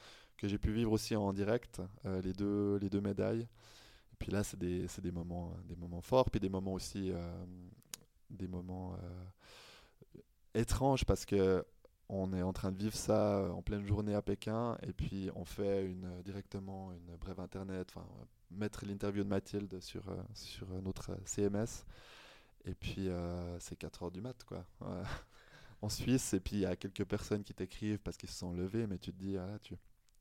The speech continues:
t'es en train d'écrire un truc, euh, pour des gens qui, ils vont se réveiller, ils vont voir, il y a une médaille d'or, puis direct, ils auront une petite interview de Mathilde Gremaud, donc c'était un, un drôle de, drôle de sentiment. Mais non, c'était une expérience vraiment, euh, vraiment incroyable,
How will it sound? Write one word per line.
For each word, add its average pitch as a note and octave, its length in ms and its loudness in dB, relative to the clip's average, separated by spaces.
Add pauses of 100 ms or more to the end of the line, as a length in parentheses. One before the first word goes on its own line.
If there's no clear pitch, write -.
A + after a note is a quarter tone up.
(180)
t'es - 60 -10
en F#2+ 60 -4
train - 160 -4
d'écrire F#2+ 260 -2
un F#2 80 0
truc, - 360 -2
euh, F2+ 240 -2 (100)
pour F#2 120 -2
des F#2 120 0
gens G2 160 0
qui, F#2 280 -10 (440)
ils G2+ 100 -4
vont F#2 120 -2
se - 100 -2
réveiller, G2 380 4
ils G#2 60 4
vont F#2 100 0
voir, F#2+ 200 2
il F#2+ 40 -2
y - 40 -2
a F2+ 40 -2
une F2+ 60 -6
médaille F#2+ 300 2
d'or, G2+ 240 2
puis F#2+ 120 -2
direct, F#2 340 -8
ils F#2 140 -8
auront F#2 200 -4
une F#2 100 -6
petite - 220 -16
interview G2 340 -4
de F#2+ 60 -6
Mathilde F#2+ 240 -8
Gremaud, G2+ 260 0
donc F#2+ 160 -6
c'était - 200 -12 (300)
un, G2+ 80 0
un F#2 40 2
drôle A2 200 6
de, G#2+ 260 8 (580)
drôle A2+ 200 4
de A2+ 100 8
sentiment. A2 560 0 (440)
Mais G2+ 100 4
non, B2+ 100 8
c'était A#2 140 4
une G#2+ 60 6
expérience G#2 420 4
vraiment, A2+ 420 2
euh, G#2 340 2
vraiment G#2+ 320 -4
incroyable, A2 540 0